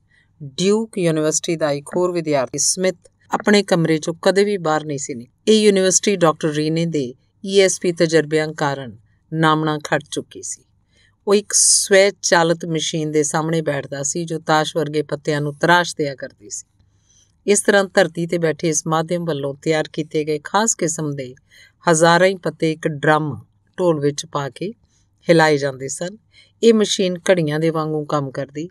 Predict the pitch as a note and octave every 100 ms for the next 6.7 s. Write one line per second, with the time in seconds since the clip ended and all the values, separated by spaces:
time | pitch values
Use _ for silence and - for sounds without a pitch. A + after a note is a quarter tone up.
0 | _ _ _ - A#3+ A#3 G#3 F3+ F3 E3+
1 | D#3+ D#3+ - F3+ E3 D#3 - A3 G#3 G#3
2 | A3 - F3+ E3+ E3 D3+ D3 - C#3 -
3 | C3+ - - _ _ _ - _ _ G3
4 | F3+ G3+ G#3 B3 A3 F3+ F3+ E3+ D#3+ D#3
5 | - F3 E3 - _ _ _ G3+ G3+ -
6 | F3+ - E3+ E3 E3+ E3